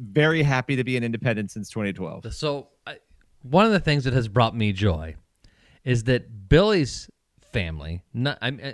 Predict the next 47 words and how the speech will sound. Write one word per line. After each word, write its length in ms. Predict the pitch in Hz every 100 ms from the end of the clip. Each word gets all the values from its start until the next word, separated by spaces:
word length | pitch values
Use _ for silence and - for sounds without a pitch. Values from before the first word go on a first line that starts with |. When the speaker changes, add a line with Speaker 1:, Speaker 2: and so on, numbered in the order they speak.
| -
Speaker 2:
I'm 120 | 127
talking, 240 | 160 151 151
your, 160 | 131
your 200 | 131 131
folks 380 | 123 - 202 -
are 60 | 143
very 340 | 117 131 120
health 260 | 107 113 -
conscious, 680 | 107 92 - - - - - _
right? 240 | 92 101 - _ _ _ _ _ - _ -
Speaker 1:
They 100 | 139
have 100 | 151
Speaker 2:
And 60 |
Speaker 1:
not 140 | 147 120
left 220 | 127 -
the 80 | 113
house 320 | 104 101 131
in, 80 | 107
Speaker 2:
<laughs> 0 |
Speaker 1:
like, 120 | 95
months, 340 | 95 82 80 -
yeah. 160 | 82 -
Speaker 2:
There's, 240 | 135 - 123 - 185
there's 280 | - 135 117
that. 420 | 151 156 - 131 -
Speaker 1:
<laughs> 40 | - 196 190 160 170 180
Speaker 2:
Uh, 100 | 156 -
Speaker 1:
Yes. 180 | 165 147
Speaker 2:
they're 140 | 170
very 260 | 156 180 208
health 240 | 180 180
conscious, 340 | 156 131 135 127
and 100 | 139
they're, 160 | 127 139
and 140 | 131
they're 120 | 131 120
very, 320 | 139 147 156
I 80 | 160
don't 80 | 196
wanna 80 | 175
say 140 | 165
worried 400 | 127 117 131 135
about 220 | 117 107
the 40 | 98
vi-, 180 | 95 110
I 20 |
don't, 220 | 175 147